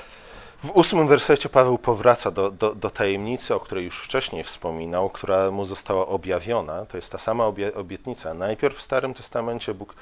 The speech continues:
Bóg objawił ją, ale nie w pełni. Teraz w Nowym Testamencie otrzymaliśmy pełnię objawienia, także tajemnica przestaje już być tajemnicą,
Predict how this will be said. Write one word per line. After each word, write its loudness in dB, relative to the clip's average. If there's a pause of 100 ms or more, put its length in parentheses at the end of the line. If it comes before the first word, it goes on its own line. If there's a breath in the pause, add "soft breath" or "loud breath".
(380 loud breath)
Bóg -6
objawił 2
ją, -6 (180)
ale -4
nie -8
w -20
pełni. -6 (380 loud breath)
Teraz 2
w -8
Nowym 0
Testamencie -14
otrzymaliśmy -12 (100)
pełnię -4
objawienia, -8
także -12
tajemnica -8 (380 loud breath)
przestaje -6
już -12
być -18
tajemnicą, -12